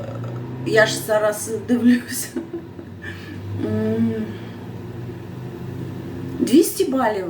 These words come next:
іще мені. Доступно двісті балів на наступну покупку.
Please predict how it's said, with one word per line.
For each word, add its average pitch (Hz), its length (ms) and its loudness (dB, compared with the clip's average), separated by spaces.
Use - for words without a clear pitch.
іще 180 420 -2
мені. 170 380 2
Доступно 311 580 4
двісті 254 420 -2
балів 170 420 -6
на 208 160 6
наступну 214 440 0
покупку. - 680 -4